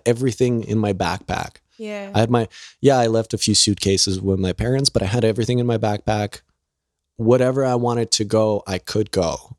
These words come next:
Speaker 1: Like,
Speaker 2: Yeah.
Speaker 1: everything was open. I wasn't financially restricted, um, because <laughs> I, I did a couple of commercials right before I left. So I was,
Speaker 2: Okay.
Speaker 1: like,
Speaker 2: Yeah.
Speaker 1: set for a bit. And, um, yeah,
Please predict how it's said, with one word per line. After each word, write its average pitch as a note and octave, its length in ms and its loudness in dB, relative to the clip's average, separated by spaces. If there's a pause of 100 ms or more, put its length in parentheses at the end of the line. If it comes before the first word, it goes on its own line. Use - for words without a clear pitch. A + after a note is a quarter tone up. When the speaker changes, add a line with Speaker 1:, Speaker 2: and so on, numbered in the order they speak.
Speaker 1:
Like, F#2+ 200 -2
Speaker 2:
Yeah. - 100 -18
Speaker 1:
everything A#2+ 380 0
was A2 140 0
open. G2+ 680 -2
I F#2+ 60 -2
wasn't G#2 340 0
financially G2 600 -2
restricted, F#2+ 840 -2 (500)
um, F2 760 -4
because F#2 480 -2
<laughs> - 40 -4
I, G#2+ 300 -2
I G2+ 60 2
did F#2+ 140 -2
a F#2 80 -2
couple F#2+ 260 -4
of F#2 60 -2
commercials F#2 540 -4
right F2+ 240 0
before F#2 320 -2
I F2 80 -2
left. G2 340 -6
So F#2 140 -4
I F2+ 60 -6
was, F2+ 180 -6
Speaker 2:
Okay. D#2+ 140 -6
Speaker 1:
like, - 200 -16 (340)
Speaker 2:
Yeah. G3+ 80 -4
Speaker 1:
set F#2+ 300 4
for G#2+ 220 0
a G#2 40 2
bit. A#2 300 0 (720)
And, G#2 540 0
um, G#2+ 720 0 (1160)
yeah, B2+ 280 2